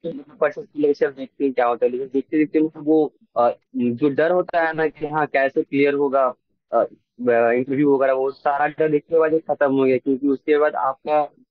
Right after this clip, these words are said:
वो जो आपने mock interview कंडक्ट करवाया था, फिर जीपी, वो बहुत helpful हो रहा था।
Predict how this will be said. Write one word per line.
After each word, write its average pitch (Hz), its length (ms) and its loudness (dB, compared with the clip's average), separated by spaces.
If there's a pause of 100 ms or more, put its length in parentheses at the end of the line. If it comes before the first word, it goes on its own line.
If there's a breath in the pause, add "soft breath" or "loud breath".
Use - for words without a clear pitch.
(160)
वो 131 100 2
जो 143 200 2
आपने 139 220 -2
mock 143 240 2
interview 151 320 0
कंडक्ट 139 340 -6
करवाया 139 320 2
था, 135 100 -12
फिर 143 200 -2
जीपी, 139 320 -4
वो 139 120 2
बहुत 135 340 -2
helpful 131 280 -6
हो 117 100 2
रहा 117 120 2
था। 120 140 -4